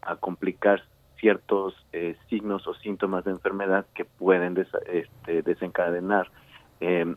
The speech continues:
otros trastornos ya más serios, como pueden ser los trastornos del sueño, mm, como pueden ser los problemas para el manejo de la ansiedad, de la depresión,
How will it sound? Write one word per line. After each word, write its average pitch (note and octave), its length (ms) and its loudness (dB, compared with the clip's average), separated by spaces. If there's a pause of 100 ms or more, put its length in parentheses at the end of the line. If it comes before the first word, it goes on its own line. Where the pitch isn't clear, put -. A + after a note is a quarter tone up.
otros - 340 0
trastornos F2+ 580 0
ya E2+ 120 -8
más F#2 200 -4
serios, G2+ 440 2 (320)
como G2+ 160 2
pueden B2+ 240 6
ser A#2+ 80 4
los A2+ 140 6
trastornos F#2 540 -4
del D#2+ 140 -6
sueño, A#2 500 2 (920)
mm, E2+ 140 -8 (200)
como F#2 200 2
pueden G#2 240 2
ser F#2 160 2 (320)
los F2+ 340 4
problemas F#2 460 2
para E2 180 -2
el D#2+ 60 -10
manejo F2 340 -2
de E2+ 100 4
la D#2+ 100 -6
ansiedad, G2 520 4 (500)
de F2 100 -4
la E2+ 120 2
depresión, A#2 680 -2